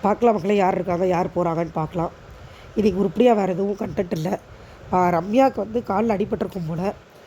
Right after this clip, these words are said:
ஆனா, எந்த கால்ல அடிபட்டிருக்குன்னே தெரியாம ஆடுறாங்கன்னு கலை சொன்னாரு. இதுல எது உண்மை அப்படிங்கிறது நம்மளுக்கு தெரியல. இதெல்லாம் நாமினேஷன் ப்ராசஸ்ல வந்த காரணங்கள்.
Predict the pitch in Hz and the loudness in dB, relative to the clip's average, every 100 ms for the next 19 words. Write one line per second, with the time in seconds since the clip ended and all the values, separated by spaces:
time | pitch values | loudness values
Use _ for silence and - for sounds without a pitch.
0 | - - - 226 214 196 240 247 214 196 | -20 -8 2 4 4 2 4 4 2 0
1 | 175 185 190 214 233 196 196 202 202 190 | -2 -4 0 0 0 0 0 0 0 0
2 | 185 185 180 208 190 196 190 185 165 185 | 0 -2 -2 -2 -2 0 0 -4 -4 -4
3 | 190 - - - - - - - - 208 | -4 -4 -10 -20 -20 -20 -20 -20 -8 0
4 | 208 196 214 240 208 214 226 190 175 196 | 2 4 4 2 0 2 4 2 0 -2
5 | 185 196 202 185 175 185 190 190 175 196 | -2 -2 -2 -4 -6 -4 -2 0 0 0
6 | 196 214 220 208 214 175 165 185 185 190 | 0 0 0 -2 -4 -4 -4 -4 -4 0
7 | 220 214 190 - - - - - - - | 2 2 -2 -8 -20 -20 -20 -20 -20 -20
8 | - - 196 208 202 170 196 | -16 -2 0 2 0 -2 -2